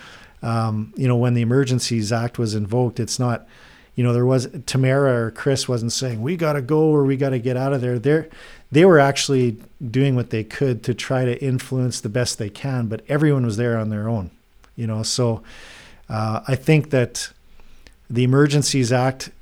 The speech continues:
uh, definitely heightened, you know, our, uh, the tension, right? Um, and, but still, I was very proud of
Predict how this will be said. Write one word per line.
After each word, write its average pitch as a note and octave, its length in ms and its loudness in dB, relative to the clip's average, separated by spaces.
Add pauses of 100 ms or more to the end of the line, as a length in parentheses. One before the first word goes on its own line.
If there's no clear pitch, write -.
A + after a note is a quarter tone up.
(200)
uh, A2+ 540 -6 (280)
definitely C#3 720 0 (540)
heightened, B2+ 540 -4 (260)
you B2+ 160 -4
know, A#2 180 -2
our, A#2+ 460 -2 (280)
uh, - 380 -14 (180)
the A#2 220 -6
tension, C3+ 600 -4 (280)
right? B2 300 -2 (680)
Um, A#2+ 540 0
and, A#2+ 540 -2 (100)
but C3 300 -2
still, E3 340 4
I C#3+ 100 6
was C3 140 4
very C#3 240 4
proud C3 420 -2
of A#2+ 340 -4